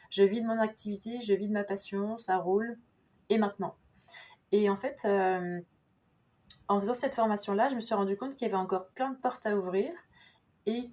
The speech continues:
que je pouvais encore, euh, vraiment m'éclater dans mon job. Et typiquement, dans comment je vais pouvoir m'éclater dans mon job, c'était, bah, aller chercher notre clientèle. Et bizarrement, cette clientèle-là, en effet,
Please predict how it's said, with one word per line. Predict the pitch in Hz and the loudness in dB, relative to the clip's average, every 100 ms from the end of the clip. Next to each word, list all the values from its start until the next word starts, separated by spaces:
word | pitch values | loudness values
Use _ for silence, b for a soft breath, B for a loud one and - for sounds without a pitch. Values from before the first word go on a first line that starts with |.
| - | -4
que | 214 208 196 190 | 2 4 4 2
je | 180 185 | -2 -6
pouvais | - 240 247 262 | -6 -4 0 2
encore, | 208 233 247 233 | 0 0 -2 2
euh, | 202 190 180 180 185 185 | 2 2 2 2 2 0
vraiment | 175 185 214 254 | -2 0 0 0
m'éclater | 262 226 226 202 247 | -2 -2 -2 -4 -4
dans | 233 | -2
mon | 214 208 | 0 0
job. | 185 180 170 _ _ b b b b b _ _ _ - | 0 -2 -4 _ _ b b b b b _ _ _ 0
Et | 214 202 196 190 185 | 2 4 4 2 -2
typiquement, | - 202 185 233 254 294 302 _ _ _ 190 | -8 -10 -6 0 0 0 -4 _ _ _ -6
dans | 185 190 185 185 180 | 0 0 0 -4 -6
comment | - 226 226 | -2 0 0
je | 220 208 | 0 -2
vais | |
pouvoir | 202 202 202 | 0 0 0
m'éclater | 190 190 185 202 | 0 -4 -4 -4
dans | 185 | -2
mon | 175 175 | -2 0
job, | 214 269 | 0 0
c'était, | - 175 214 226 | -4 -8 -8 -2
bah, | 180 170 - - - _ - | 0 -2 -4 -10 -16 _ -6
aller | 175 196 | -4 -2
chercher | 208 202 214 | -4 -4 -4
notre | 180 175 | -4 -6
clientèle. | 185 180 185 269 330 b b b _ | -8 -2 2 2 2 b b b _
Et | 202 | -2
bizarrement, | 190 247 233 220 | 0 2 4 2
cette | 240 208 - | 0 -4 -6
clientèle-là, | - 185 170 175 202 247 | -6 -6 -2 2 2 2
en | |
effet, | 185 175 | -2 -4